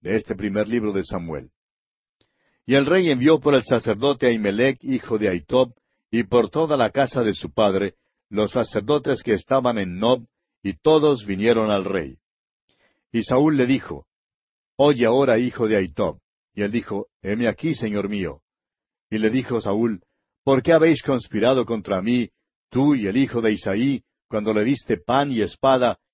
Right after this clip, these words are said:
y consultaste por él a Dios, para que se levantase contra mí y me acechase, como lo hace hoy en día?" Entonces Ahimelech respondió al rey y dijo, "¿Y quién entre todos tus siervos es tan fiel como David,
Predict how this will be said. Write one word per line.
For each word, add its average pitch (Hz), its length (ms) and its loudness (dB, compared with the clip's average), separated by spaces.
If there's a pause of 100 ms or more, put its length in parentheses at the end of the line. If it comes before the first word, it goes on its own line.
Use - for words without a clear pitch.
y 101 140 -6
consultaste 120 840 -2
por 107 240 -4
él 123 140 0
a 104 80 0
Dios, 117 400 -2 (340)
para 104 220 -2
que 113 100 -4
se 117 140 -4
levantase 117 640 0
contra 104 340 -4
mí 120 320 -4 (180)
y 101 120 -6
me 107 120 -2
acechase, 123 800 -2 (460)
como 92 220 -8
lo 90 140 -2
hace 117 220 -2
hoy 110 200 0
en 98 80 -8
día?" 135 320 -2 (920)
Entonces 135 540 -2
Ahimelech 123 480 0
respondió 110 640 -2
al 104 140 2
rey 107 300 0
y - 40 -4
dijo, 90 360 -8 (540)
"¿Y 131 100 -2
quién 226 200 4
entre 139 260 -2
todos 127 380 2
tus 107 160 -8
siervos 120 440 0
es 113 160 0
tan 110 240 -2
fiel 120 300 0
como 113 240 -4
David, 104 400 0